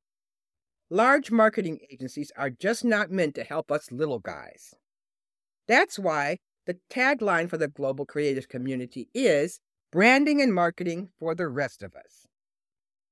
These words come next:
In the Branding and Marketing Academy, we offer online training with two six-course bundles and a community in my Facebook group for networking and directly communicating with me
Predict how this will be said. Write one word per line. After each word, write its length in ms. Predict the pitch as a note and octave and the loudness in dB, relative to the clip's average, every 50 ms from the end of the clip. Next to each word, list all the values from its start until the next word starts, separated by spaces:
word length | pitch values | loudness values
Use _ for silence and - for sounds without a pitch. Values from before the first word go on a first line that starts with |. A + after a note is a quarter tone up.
| _ _ _ _ - | _ _ _ _ -6
In 100 | - F#3 | 0 2
the 80 | F3 D#3+ | 2 2
Branding 420 | C#3+ F3 F#3+ F#3+ F#3+ G3 F#3+ F#3+ | 2 2 2 2 2 2 0 0
and 100 | F#3+ F3+ | 0 2
Marketing 400 | F#3 F#3 G3 G3 - A#3 A3 G#3+ | 2 2 0 0 0 -2 -2 -2
Academy, 640 | G#3+ - - C4 A3 A3+ B3 A#3+ A#3 B3+ C4+ C4+ _ _ _ _ - | -2 -2 0 2 2 2 2 0 -2 -2 -2 -6 _ _ _ _ -4
we 140 | E3 F3 F3+ | -2 -2 0
offer 320 | - E3 D#3 - D3 - - - | 0 -2 -2 -2 -8 -8 0 2
online 540 | F3 B3+ D4 D4+ D4+ D4 C#4 C4+ C#4 C#4 | 4 4 4 4 2 2 0 0 0 -2
training 500 | C#4 - B3 G3 F3+ E3+ D#3+ D#3 F3 E3 | -2 -2 -2 0 0 0 0 -2 -2 -2
with 300 | B2 A#2 - - - - _ _ _ _ _ _ - | -4 -6 -8 -10 -20 -20 _ _ _ _ _ _ -4
two 320 | - C#4+ C#4+ C#4+ D4 D4 _ _ _ _ | 0 0 2 2 0 -2 _ _ _ _
six-course 640 | _ - - C#4 C#4 - - - - B3+ B3+ C4+ - | _ -6 -6 -6 -6 -6 -12 -2 0 0 0 0 -2
bundles 540 | - - E3 D#3 D3 C3+ B2+ C#3 D#3+ - _ _ _ _ _ _ | -2 0 0 0 0 -2 -6 -6 -8 -10 _ _ _ _ _ _
and 140 | - F#3+ F3+ | -4 -2 -2
a 60 | F#3 | -2
community 600 | F3+ - F#3+ F3+ G3 A3+ C4 C#4 D4 D4 - D#4 C#4 | 0 0 -2 0 4 4 4 4 4 2 0 -4 -4
in 200 | - A3 G#3+ G#3 | 0 2 2 2
my 160 | G#3 G3 G3 | 2 2 0
Facebook 540 | - - - D#4+ E4 D#4 - - - F3 - _ | -2 0 0 2 2 2 -2 -2 -4 -4 -4 _
group 280 | - C#3+ B2+ G2+ - - _ _ _ _ _ _ | -10 -12 -12 -12 -12 -20 _ _ _ _ _ _
for 120 | - F#3+ F3+ | 0 0 2
networking 720 | F3 F3+ G#3+ B3+ B3 B3 B3+ C4 B3+ - C#4+ C4+ C4 B3 - | 4 6 6 4 4 2 -2 -2 -2 0 0 0 0 0 -2
and 160 | F3 D#3+ C#3+ | -4 -8 -6
directly 400 | C#3+ D3 C#3+ F3 A3 A#3 - D#4 | -4 -4 0 0 -2 -2 -2 -8
communicating 720 | C#4+ - C#4+ B3 A3+ G#3 G#3 G#3 - G#3 F#3+ G#3 G#3 G3+ G#3 | -4 -2 0 2 2 2 0 -2 -4 -4 -2 -2 -2 -4 -4
with 160 | G#3 - - | -6 -8 -8
me 300 | D3+ C#3 C3+ B2+ C#3 | -8 -6 -6 -8 -10